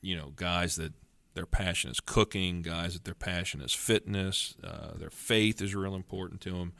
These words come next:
What we really wanna do with this podcast is just so, you know, if, if we can set aside the bullshit and the noise for just a second, I think we'll find out that we've got a lot more in common than we actually knew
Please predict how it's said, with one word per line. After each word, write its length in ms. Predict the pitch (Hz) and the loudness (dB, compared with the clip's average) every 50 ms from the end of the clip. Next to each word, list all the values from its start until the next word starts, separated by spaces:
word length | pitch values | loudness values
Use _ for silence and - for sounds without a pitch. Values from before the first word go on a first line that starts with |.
| - - - - - - - - - - - _ _ _ _ _ _ _ | -18 -20 -20 -20 -20 -20 -20 -20 -20 -20 -20 _ _ _ _ _ _ _
What 200 | - - 113 101 | -6 -2 -2 2
we 80 | - 117 104 | 2 2 4
really 320 | 104 107 113 113 110 104 92 | 6 8 8 10 10 10 8
wanna 260 | 90 95 90 87 85 | 8 4 4 4 2
do 260 | 80 92 92 92 90 85 | 4 4 6 6 4 2
with 120 | 87 85 | -2 -4
this 140 | - - - | -4 -4 -2
podcast 720 | - - 92 90 90 90 87 - 87 78 71 65 - - | 0 2 4 4 4 4 2 0 -6 -6 -4 -4 -4 -4
is 80 | - 87 | -4 -4
just 220 | - 87 90 - | -4 -2 -2 -2
so, 100 | - 85 | -2 -2
you 140 | 85 87 87 | -2 -4 -4
know, 60 | 90 | -6
if, 100 | 90 - | -6 -6
if 200 | 87 87 - - | -6 -8 -6 -4
we 160 | 101 104 120 127 | -2 0 0 0
can 420 | - - 127 113 107 101 98 95 | 0 0 0 0 0 0 -2 -2
set 400 | - - - - - 107 104 101 | 0 4 6 6 6 6 6 4
aside 600 | 101 101 - - 101 92 90 92 90 90 87 82 | 4 4 4 4 4 2 2 4 4 4 4 2
the 80 | 80 82 | -2 -8
bullshit 560 | 73 80 - 90 87 92 95 - - 95 95 - | -8 -8 -8 -6 -6 -2 -2 -2 0 -2 -2 -4
and 80 | 85 | -2
the 40 | 87 | -2
noise 440 | 82 80 82 85 85 85 82 82 - | -2 0 0 0 0 0 0 0 -2
for 140 | - 82 80 | -4 -6 -8
just 280 | 85 87 85 - - | -8 -6 -6 -4 0
a 20 | - | 2
second, 460 | - - 90 82 82 - - 85 82 78 | 2 2 2 0 -4 -4 -6 -8 -8 -6
I 40 | |
think 320 | - - - 101 107 - - | -6 -4 -4 -4 -4 -4 -4
we'll 100 | 95 90 | -6 -4
find 340 | - - 92 90 87 85 85 | -2 0 0 2 2 2 2
out 140 | 85 82 | 2 0
that 80 | - 82 | -2 -4
we've 140 | 90 90 87 | -4 -4 -4
got 100 | 90 82 | -6 -6
a 40 | 80 | -8
lot 320 | 82 85 90 90 92 92 - | -8 -6 -4 -4 -4 -2 -2
more 220 | 95 90 85 85 | -4 -2 -2 -4
in 60 | 85 | -6
common 420 | 85 - 85 82 82 78 78 78 78 | -6 -6 -6 -4 -4 -2 -4 -4 -4
than 100 | 80 80 | -6 -6
we 100 | 85 85 | -4 -4
actually 480 | 85 82 82 - - 85 80 78 78 - _ _ _ _ _ _ _ _ _ _ _ - - - - | -2 -2 -2 -2 -4 -6 -6 -8 -10 -12 _ _ _ _ _ _ _ _ _ _ _ -20 -20 -18 -10
knew 360 | 87 85 82 80 71 - - | -8 -6 -6 -6 -6 -8 -14